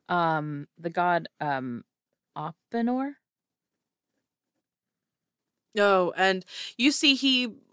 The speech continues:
Speaker 2: looks, Hector looks directly over at another one of the Cien. Uh, her name's Rayla. Uh,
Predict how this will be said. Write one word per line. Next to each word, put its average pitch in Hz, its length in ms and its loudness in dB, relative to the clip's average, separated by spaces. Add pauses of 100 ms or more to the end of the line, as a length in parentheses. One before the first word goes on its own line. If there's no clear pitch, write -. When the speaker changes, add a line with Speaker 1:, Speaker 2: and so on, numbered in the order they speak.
(120)
Speaker 2:
looks, 185 420 -2
Hector 190 480 0
looks 170 340 -4
directly 175 480 0
over 165 280 2
at 156 140 2
another 165 220 -2
one 170 120 -4
of 160 80 -6
the 160 60 -8
Cien. 156 580 -4
Uh, 165 220 -6
her 196 120 -2
name's 185 200 -2
Rayla. 160 480 -2 (880)
Uh, 156 260 -4